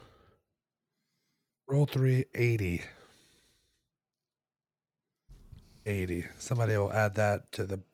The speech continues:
bottom of the rundown. All right.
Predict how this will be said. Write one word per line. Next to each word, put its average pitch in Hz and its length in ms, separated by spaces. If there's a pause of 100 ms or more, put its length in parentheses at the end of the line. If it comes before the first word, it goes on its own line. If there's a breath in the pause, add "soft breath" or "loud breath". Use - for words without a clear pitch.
bottom 107 380
of 101 60
the 101 100
rundown. 123 800 (4000 soft breath)
All 107 120
right. 135 240